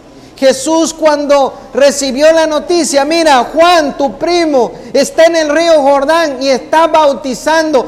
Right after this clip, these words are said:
y a todo el pueblo, él tomó la decisión de dejar sus herramientas,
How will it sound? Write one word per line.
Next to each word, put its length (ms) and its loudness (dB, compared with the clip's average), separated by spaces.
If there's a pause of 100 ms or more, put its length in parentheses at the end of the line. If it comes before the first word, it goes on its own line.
(160)
y 140 0
a 280 2
todo 340 4
el 160 0
pueblo, 540 2 (1200)
él 380 2
tomó 340 2
la 180 0
decisión 840 -2
de 120 4
dejar 460 0
sus 240 -6
herramientas, 1120 -4